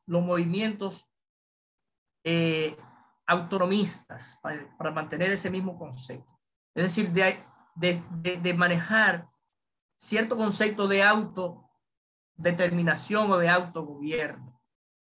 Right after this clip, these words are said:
al nivel que se podía pensar en el siglo dieciocho o en el siglo diecinueve.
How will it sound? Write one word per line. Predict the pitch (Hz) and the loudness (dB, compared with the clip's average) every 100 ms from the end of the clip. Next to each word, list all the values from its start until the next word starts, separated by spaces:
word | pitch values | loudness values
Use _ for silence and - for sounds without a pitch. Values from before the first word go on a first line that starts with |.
| _ _ _ _ _ - | _ _ _ _ _ -2
al | 151 175 | 2 2
nivel | 175 202 247 | 2 2 2
que | 233 | 0
se | 220 | 0
podía | 185 185 202 | 0 0 0
pensar | 208 190 190 | -2 2 2
en | 190 | 2
el | 175 | -2
siglo | 165 196 202 | -4 -6 -4
dieciocho | 190 185 - 196 180 180 - | -4 -4 -4 -2 -2 -6 -8
o | 156 | -6
en | 151 | -6
el | |
siglo | 131 180 180 | -8 -8 -6
diecinueve. | 160 151 - 151 185 170 131 | -8 -10 -12 -8 -4 -4 -8